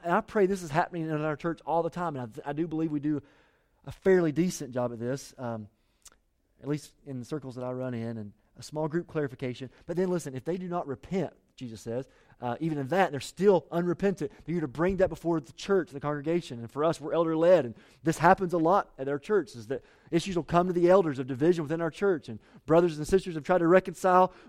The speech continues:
with one another, and it's still not working. And after a period of time, they come to us and say, "There's division here, and will you,"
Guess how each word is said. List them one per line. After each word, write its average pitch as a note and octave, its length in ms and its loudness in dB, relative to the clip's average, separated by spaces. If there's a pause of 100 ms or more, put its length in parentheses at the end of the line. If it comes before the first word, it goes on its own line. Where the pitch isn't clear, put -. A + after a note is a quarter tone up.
with D3 160 -6
one F3 140 -2
another, G3 280 6
and D3+ 100 2
it's C3 80 -8
still F3+ 220 -2
not E3 180 0
working. F3 300 -2
And D3+ 80 0
after C#3+ 220 -2
a B2+ 40 -4
period F3 240 0
of D#3 60 -10
time, E3+ 220 -4
they C#3+ 80 -6
come G3 280 0
to E3+ 80 2
us A#2+ 200 -10
and A#2 100 -16
say, C#3 240 -6 (1120)
"There's D3+ 160 -10
division F3 380 4
here, A#2+ 220 -6
and A2 80 -8
will C3 100 -4
you," C#3+ 180 -6